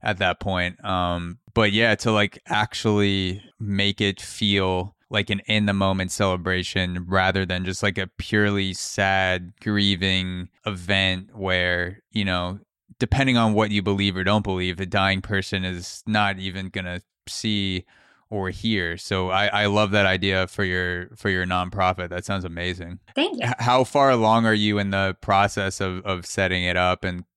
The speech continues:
Speaker 1: like, picking locations and stuff like that?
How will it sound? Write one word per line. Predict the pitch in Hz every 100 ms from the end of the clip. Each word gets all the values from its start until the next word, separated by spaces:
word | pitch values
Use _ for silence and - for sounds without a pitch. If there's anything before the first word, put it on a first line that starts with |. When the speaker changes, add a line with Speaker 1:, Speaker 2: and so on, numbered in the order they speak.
| -
Speaker 1:
like, | 107 90 - 120 _
picking | 101 98 90
locations | 87 90 95 95 - 90
and | 87
stuff | - 87 -
like | 101
that? | 104 101 -